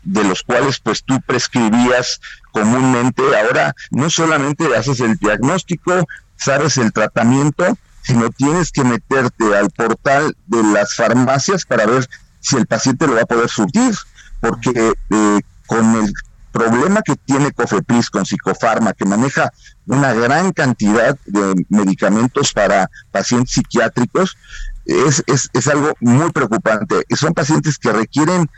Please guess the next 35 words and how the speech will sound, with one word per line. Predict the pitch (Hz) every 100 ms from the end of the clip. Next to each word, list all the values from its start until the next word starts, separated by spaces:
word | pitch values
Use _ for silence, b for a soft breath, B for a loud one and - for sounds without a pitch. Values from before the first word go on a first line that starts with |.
| B -
de | 147
esos | 135 156
medicamentos, | 135 110 107 113 113 117
que | 110
llevan | 104 160 190
tomándolos | 139 127 139 139 120 107 - - -
muchos | 101 160 - 135
años, | 113 104 117 - B B B -
que | 120
los | 110 110
mantienen | 113 117 - - 151 190
en | 160
un | 151
estado | 143 - 127 131 131 - - -
adecuado, | 95 92 - 107 104 156
pero | - 107 101
que | 113 104
la | 104 104
suspensión | - 98 - 185 - 165
brusca | 170 185 -
de | 120
esos | 143 165
medicamentos, | 107 90 95 107 160 190 -
lo | 92
sabemos | - 90 151 147
todos, | - 156 196 196 - B B B B
eh, | - 101 101 -
los | 104 98
puede | 127 156
poner | 160 120 131
en | 131
un | 127 127
grado | 113 123 123 110 - -
complicado, | 110 107 113 160 - 113 110 78 - b b - -
eh, | 98 98